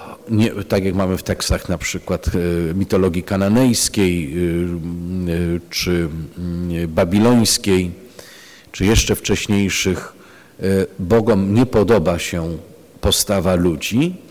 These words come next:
Niekoniecznie musi być to postawa zła, postawa grze-, e, grzechu, ale na przykład bogom się nie podoba to, co,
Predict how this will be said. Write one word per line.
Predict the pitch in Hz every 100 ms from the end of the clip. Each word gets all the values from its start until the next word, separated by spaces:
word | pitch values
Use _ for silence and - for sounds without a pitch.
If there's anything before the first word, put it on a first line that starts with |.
| -
Niekoniecznie | 117 131 123 117 101 - 95 87 92 -
musi | 101 104 - 85
być | 85 -
to | 92
postawa | - 87 - 92 80 82 - -
zła, | 85 85 87 117
postawa | - 92 - 92 82
grze-, | 80 - 90
e, | - 92 85 82 80 73
grzechu, | 95 - 92 85 107 151 - - - - - - -
ale | 143 151
na | 135
przykład | - 131 -
bogom | 104 131 127 123
się | - 117 -
nie | 143 143
podoba | 123 110 90 80
to, | - 82
co, | - 76